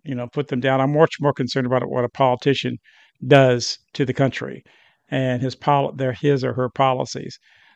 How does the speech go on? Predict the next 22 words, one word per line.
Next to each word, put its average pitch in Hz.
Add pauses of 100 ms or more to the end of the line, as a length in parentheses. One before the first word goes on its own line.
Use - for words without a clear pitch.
(120)
But 151
that's 202
one 165
politician 139
who 127
slept 139
her 127
way 117
to -
the 117
top. 113 (960)
Uh, 127
she 147
became 135
a 135
boyfriend 131
of 123
the 135 (200)
blackhead 131
of 120
the, 123
uh, 123